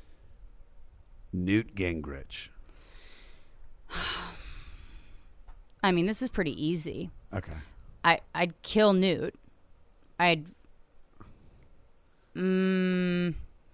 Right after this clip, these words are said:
Speaker 2: I'd marry Andy,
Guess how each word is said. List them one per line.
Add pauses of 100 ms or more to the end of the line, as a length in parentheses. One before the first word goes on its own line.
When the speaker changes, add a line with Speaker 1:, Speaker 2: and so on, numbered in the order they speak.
(580)
Speaker 2:
I'd
marry (1120)
Andy,